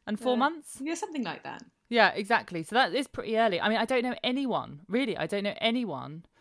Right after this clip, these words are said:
Speaker 1: who has kids our age who's, who's done it. So well done you.
Speaker 2: Thank you, Shirley. How about you, a winner winner?
Speaker 1: I might say that's too much time in your hands, but that's that. Listen, listen. Maybe
Speaker 2: Sure,
Speaker 1: not.
Speaker 2: sure.
Speaker 1: Maybe not. Um,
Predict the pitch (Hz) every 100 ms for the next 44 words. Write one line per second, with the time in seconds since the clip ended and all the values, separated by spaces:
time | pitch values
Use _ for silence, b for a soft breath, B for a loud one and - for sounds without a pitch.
0 | _ _ _ _ _ _ _ _ _ 196
1 | 196 196 214 180 190 170 160 143 147 -
2 | - 180 185 185 175 _ - 196 220 233
3 | 170 - 196 202 208 214 247 175 _ _
4 | _ _ - 330 262 220 175 170 208 247
5 | 240 226 214 277 220 180 185 170 165 165
6 | - _ _ 196 208 233 208 208 180 -
7 | 202 180 - 185 170 151 135 139 147 -
8 | 196 196 165 - 202 - 175 - 131 127
9 | 151 - 185 - 147 - 135 127 _ _
10 | 143 208 180 170 165 _ _ - 156 156
11 | 156 151 139 - 269 B 294 233 240 247
12 | 254 254 240